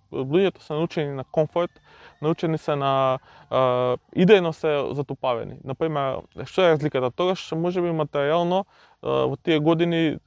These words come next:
а, тие немале материјални средства, но идеално биле многу силни. Значи, тие верувале во идеи, верувале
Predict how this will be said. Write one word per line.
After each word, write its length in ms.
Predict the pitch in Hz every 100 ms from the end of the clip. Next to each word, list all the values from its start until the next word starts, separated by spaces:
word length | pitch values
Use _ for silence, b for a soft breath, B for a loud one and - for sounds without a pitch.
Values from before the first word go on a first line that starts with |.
| -
а, 100 | 85 -
тие 100 | 180
немале 300 | 156 170 170
материјални 480 | 156 147 156 151 147
средства, 460 | - 151 - - 113
но 120 | 110
идеално 340 | 127 175 185 175
биле 220 | 170 175
многу 320 | 160 165 160
силни. 380 | - 170 113 92 - _
Значи, 160 | 131 -
тие 120 | 139
верувале 420 | 127 127 135 143
во 120 | 131 135
идеи, 460 | 123 127 135 135 131
верувале 540 | 120 117 120 120 120